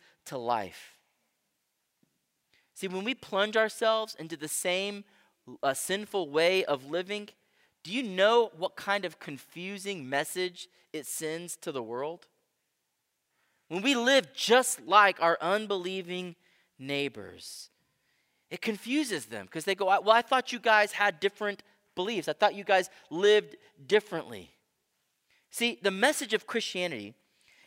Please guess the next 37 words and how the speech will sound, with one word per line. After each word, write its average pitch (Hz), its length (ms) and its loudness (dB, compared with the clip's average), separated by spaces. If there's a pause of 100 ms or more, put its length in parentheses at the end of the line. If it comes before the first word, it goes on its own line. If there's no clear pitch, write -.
is 175 100 0
that 180 180 6
we've 262 300 0
found 226 580 4
a 165 120 2
better 214 640 4 (300)
person 175 640 -2 (260)
to 165 120 -2
live 160 260 2
for. 113 380 -8 (260)
We 254 200 0
found 247 440 4
a 202 60 4
more 226 460 2 (160)
satisfying 202 960 4 (180)
joy. 180 280 6
We 170 140 -2
found 277 320 4
a 220 60 4
truth 254 560 -2
and 185 80 -2
a 170 60 0
goodness 240 480 0
and 165 180 -8
beauty 226 300 -2
that 160 180 0
give 165 220 0
order, 247 420 4 (240)
meaning, 220 420 -2
and 165 160 -4
purpose 202 520 0 (240)
to 185 100 -2
life. 170 320 4
And 165 140 -6
we've 233 200 -2
been 202 200 0
transformed 233 920 0